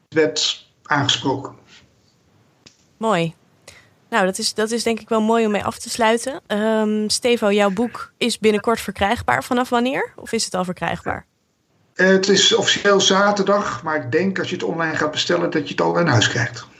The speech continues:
Speaker 2: Kijk, dus dat is, eh, als je in deze tijden nog een hart onder de riem wil over, eh, eh,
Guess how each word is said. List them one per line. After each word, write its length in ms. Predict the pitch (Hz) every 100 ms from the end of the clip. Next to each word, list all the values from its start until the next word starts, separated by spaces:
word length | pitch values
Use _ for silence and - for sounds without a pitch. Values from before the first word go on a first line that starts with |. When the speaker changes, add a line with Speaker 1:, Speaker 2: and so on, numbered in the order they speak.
| - -
Speaker 2:
Kijk, 300 | 185 156 165
dus 120 | 185
dat 160 | 196 196
is, 180 | 190 190
eh, 220 | 180 175 185 - - - -
als 160 | 196
je 60 | 208
in 60 | 196
deze 240 | 190 190
tijden 320 | - 185 185
nog 160 | 190 185
een 80 | 175
hart 240 | 180 208
onder 200 | 196 180
de 80 | 175
riem 240 | 190 202
wil 300 | 180 175 180 -
over, 440 | 185 175 170 170
eh, 260 | 69 92
eh, 40 | 90